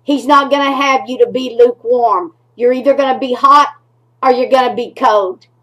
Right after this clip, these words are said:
Because if you're lukewarm, God's gonna spit you out of his mouth because God is not playing. The hour is moving upon us fast. And the Holy Spirit of God said all things that we're seeing will move fast, church.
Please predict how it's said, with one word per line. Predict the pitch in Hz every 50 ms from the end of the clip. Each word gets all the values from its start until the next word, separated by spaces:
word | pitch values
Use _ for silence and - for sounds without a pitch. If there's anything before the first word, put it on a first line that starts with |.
| _ _ _ _ _ _ _ _
Because | 240 220 - 277 254 - -
if | 269 - - 240
you're | 240 240
lukewarm, | 247 247 240 240 240 - 240 254 262 254 233 214 190 -
God's | 262 254 247 240 - -
gonna | - 240 226 214
spit | - - _ _ - 262 240 - -
you | 220 226 220 226
out | 226 226 220
of | 226 190
his | 208 208 196 -
mouth | 208 202 220 220 220 208 - - _ _
because | - - - 240 220 196 -
God | _ - 254 247 240 220 208
is | 196 - -
not | 226 233 226 - -
playing. | - 247 240 233 233 214 196 185 165 160 - _ _ _ _ _ _ _
The | 247 233 226 - -
hour | - 240 240 240 240 240 233 214 214 196 196 - -
is | 247 226 196 202
moving | 226 226 233 226 233 214 233 226
upon | 208 196 196 - 254 240 240 233 220
us | 214 208 202 202 - _ _
fast. | - 247 226 220 208 196 190 - - _ _ _ _ - _
And | 226 226 233
the | 226 226
Holy | 226 262 277 277 285 285
Spirit | 269 - _ - 311 302 302 311 302
of | 294 254 247
God | 311 320 320 320 311 -
said | - 320 320 311
all | 320 349 349 359 349 359 349 339 330 311 302 311
things | 320 302 294 294 277 254 208
that | 240 262 240 240
we're | 269 269 254
seeing | - - - 285 269 262 240 226 226
will | 277 294 302 311 311 311
move | 285 269 285 302 302 302 294 - - _
fast, | 339 330 339 339 339 339 320 - - -
church. | - 294 269 233 214 185 - - _ - - -